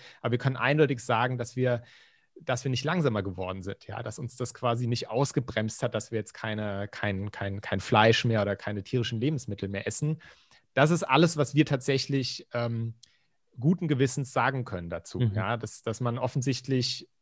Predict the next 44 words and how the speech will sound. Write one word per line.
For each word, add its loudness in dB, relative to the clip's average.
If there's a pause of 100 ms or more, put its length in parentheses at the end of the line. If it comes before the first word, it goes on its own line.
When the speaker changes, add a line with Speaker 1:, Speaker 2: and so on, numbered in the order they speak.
Speaker 1:
weiterhin 2
ambitionierten 0
Leistungssport -2
auch -6
betreiben -4
kann, -4 (480)
ähm, -2
mit 2
einer 0
pflanzlichen -2
Ernährung. 2
Es -6
gibt -2
auch 0
viele 6
andere 2 (120)
Menschen, 0
die 2
da 6
gute 0
Beispiele 2
sind. -2
Da -4
müssen -4
wir 0
jetzt -6
nicht, -8
äh, -6 (140)
über -4
uns -2
sprechen -6
nur. -2
Speaker 2:
Mhm. -6 (160)
Speaker 1:
Aber -2
das 2
ist -10
eben, -4
was 0
wir -2
aus -4
persönlicher 2
Erfahrung -4
sagen -2
können, 0